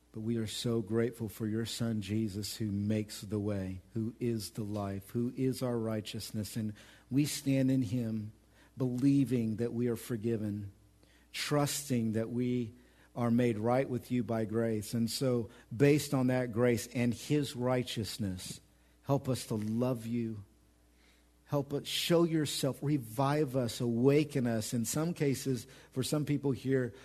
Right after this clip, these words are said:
cause them to be born again. Help us to experience spiritual renewal. Help us to be a church of renewal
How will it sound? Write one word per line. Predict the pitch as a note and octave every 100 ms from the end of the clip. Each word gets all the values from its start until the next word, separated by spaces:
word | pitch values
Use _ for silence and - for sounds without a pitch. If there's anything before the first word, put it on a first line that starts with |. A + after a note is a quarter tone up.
| -
cause | - C#3 C#3 A#2+
them | C3+ A#2
to | A2+
be | A#2
born | G2+ G#2+ A2 A2
again. | F#2+ G2+ G#2 F#2+ F#2 F#2+ - _ _ _ _ _ _ _ _ _ _ _ _ _
Help | D3 D3
us | D3
to | - D3 C#3
experience | B2 - - D3 D3 C#3+ C#3 C#3+
spiritual | - D3 D#3 D#3 - E3
renewal. | D3+ D#3+ D#3 E3 F#3+ E3 F#2 - - _ _ _ _ _ _ _ _ _ _
Help | C#3 C#3
us | D3 -
to |
be | B2 C#3
a |
church | C3 - - C#3+ C#3 C3
of | F2+
renewal | G#2 F#2+ G2 F#2+ E2